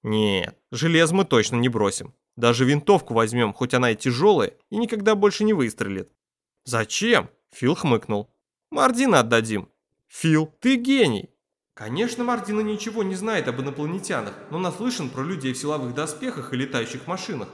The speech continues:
Мы приносим ему эти куски, рассказываем про крушение крылатой машины, а инопланетные трофеи остаются в нашем распоряжении. А ты сомневался. Ничего, сейчас приведем в порядок того парня, что отсыпается под деревом,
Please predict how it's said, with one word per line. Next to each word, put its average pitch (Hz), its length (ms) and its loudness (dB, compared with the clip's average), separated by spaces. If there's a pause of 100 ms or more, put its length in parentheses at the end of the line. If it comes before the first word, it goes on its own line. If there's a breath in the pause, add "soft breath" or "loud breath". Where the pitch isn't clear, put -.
(180)
Мы 190 240 -4
приносим 147 500 -2
ему 123 300 -2
эти 127 240 -4
куски, 123 640 -10
рассказываем 175 600 -4
про 139 140 -6
крушение 160 460 -6
крылатой 127 420 -4
машины, 190 460 -8 (260)
а - 100 -6
инопланетные 240 560 -2
трофеи 226 360 -6
остаются 202 440 -6
в 175 60 -8
нашем 185 260 -6
распоряжении. 170 800 -8 (480)
А 139 140 6
ты 131 180 2
сомневался. 120 840 2 (320)
Ничего, 220 540 4
сейчас 165 380 0
приведем 180 400 2
в - 80 -10
порядок 127 340 4
того 131 240 2
парня, 226 340 2
что 208 200 0
отсыпается 185 520 0
под 180 200 0
деревом, 170 420 -2